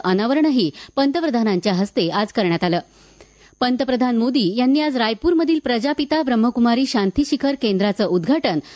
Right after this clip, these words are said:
तसंच वीर नारायण सिंग स्मारक आणि आदिवासी स्वातंत्र्य सैनिक वस्तू संग्रहालयाचं उद्घाटनही केलं. केंद्र सरकारच्या किमान आधारभूत किंमत खरेदी योजनेअंतर्गत मूग, उडीद आणि सोयाबीन पिकांच्या खरेदीला येत्या पंधरा नोव्हेंबरपासून सुरुवात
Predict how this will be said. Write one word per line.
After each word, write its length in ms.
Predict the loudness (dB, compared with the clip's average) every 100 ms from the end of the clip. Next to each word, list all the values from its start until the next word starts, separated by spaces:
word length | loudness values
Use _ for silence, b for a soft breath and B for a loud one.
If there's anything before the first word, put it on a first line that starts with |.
| -4
तसंच 340 | -2 -2 -4 -4
वीर 280 | -2 0 2
नारायण 440 | 2 0 0 2
सिंग 240 | 0 2 0
स्मारक 460 | 0 -2 0 -2
आणि 220 | -2 -2 0
आदिवासी 500 | 0 0 0 0 -2
स्वातंत्र्य 440 | 0 -2 0 0 0
सैनिक 360 | 0 0 0
वस्तू 300 | -2 -2 -2
संग्रहालयाचं 680 | 0 0 2 0 0 0 0
उद्घाटनही 640 | 0 0 0 0 0 0
केलं. 320 | 0 0 0 -2 B B B B B B B B -6
केंद्र 300 | 0 2 2
सरकारच्या 520 | 0 -2 -2 -2 -2
किमान 380 | 0 0 0 0 -2
आधारभूत 460 | -2 0 0 0 -2 0
किंमत 240 | 0 2 0
खरेदी 300 | 0 0 0
योजनेअंतर्गत 960 | 0 0 0 0 0 0 0 0 -2 -4 B B
मूग, 340 | 0 0 0 -4
उडीद 300 | -2 0 0 0
आणि 200 | 0 0
सोयाबीन 460 | 0 0 2 2 0
पिकांच्या 420 | 0 0 0 -2
खरेदीला 520 | 0 0 0 0 0 -2 B B
येत्या 280 | -2 0 -2
पंधरा 400 | -2 -2 0 2
नोव्हेंबरपासून 760 | 2 2 0 0 0 -2 -2 0
सुरुवात 320 | 0 0